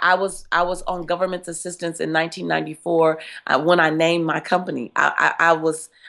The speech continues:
I, I couldn't feed my son. And I look up today and I, I live the life of my dreams and beyond.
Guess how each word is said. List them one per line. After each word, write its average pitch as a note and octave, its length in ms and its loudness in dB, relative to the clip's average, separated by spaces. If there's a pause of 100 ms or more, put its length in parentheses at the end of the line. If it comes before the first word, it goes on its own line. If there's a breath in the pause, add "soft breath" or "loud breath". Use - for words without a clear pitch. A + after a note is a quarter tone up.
I, D#3 300 4
I D#3+ 80 0
couldn't F3 480 -4
feed F3 200 -6
my D#3+ 160 0
son. D#3+ 440 -2 (220 loud breath)
And D#3+ 160 2
I D#3+ 60 6
look F3 240 4
up E3 140 0
today E3 380 4
and D3+ 140 0
I, C#3+ 220 -2
I D3+ 80 0
live E3 420 4 (260)
the D3 120 -2
life D3 320 2
of D3 100 -2
my C3 180 -2
dreams D3+ 460 -4
and C3+ 140 -2
beyond. D#3 500 -2